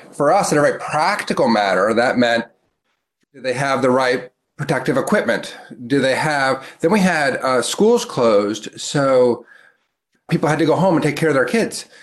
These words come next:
So do we have childcare so that they can actually come back to work? They, they, they need the money.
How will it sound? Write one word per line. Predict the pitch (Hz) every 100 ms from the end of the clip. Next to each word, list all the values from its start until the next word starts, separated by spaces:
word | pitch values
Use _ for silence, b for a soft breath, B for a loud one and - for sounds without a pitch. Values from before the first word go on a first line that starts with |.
| b
So | - 160
do | 139
we | 151
have | 160
childcare | 165 202 202 - 107 80
so | - 147
that | 135 127
they | 143
can | 151
actually | 143 139 143
come | - 143
back | 139 127
to | 123
work? | 175 139
They, | 117 117 85
they, | 127 123
they | 123 120
need | 127 123
the | 123
money. | 160 113